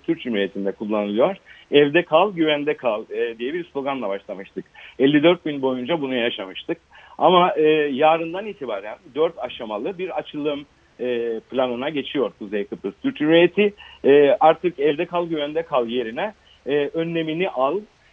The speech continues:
e, güvende kalmaya devam et" gibi yeni bir slogana geçiş yapıyoruz aslında. Bu aşama içerisinde birinci aşamada Kuzey Kıbrıs Türk Cumhuriyeti'nde okullar hariç, sinema, tiyatrolar hariç, toplu eğlence mekanları, merkezleri hariç,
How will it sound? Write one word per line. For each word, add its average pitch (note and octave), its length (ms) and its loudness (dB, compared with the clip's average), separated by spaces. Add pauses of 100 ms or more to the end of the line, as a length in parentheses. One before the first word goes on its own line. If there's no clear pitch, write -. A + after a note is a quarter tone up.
e, C#3 220 0
güvende D3 480 -2
kalmaya D3+ 460 -2
devam D3 280 0
et" C3+ 180 -10
gibi C#3+ 260 -2
yeni D#3 160 -4
bir E3 240 -4
slogana D3+ 340 -2
geçiş E3 420 -8
yapıyoruz G2 440 -6
aslında. G2+ 480 -4 (420)
Bu F3 140 8
aşama G3+ 360 2
içerisinde D3+ 640 -6
birinci D#3 380 -4
aşamada C#3 480 -4
Kuzey E3 280 -8
Kıbrıs D#3+ 320 -10
Türk F3+ 160 -8
Cumhuriyeti'nde A#2 720 -2 (400)
okullar F3 460 4
hariç, B2+ 520 -2 (140)
sinema, D#3+ 320 -2
tiyatrolar D3 560 0
hariç, G#2+ 460 -6 (300)
toplu E3 560 -4
eğlence D3+ 520 -4
mekanları, C#3+ 640 -8
merkezleri B2 600 -4
hariç, F#2 500 -6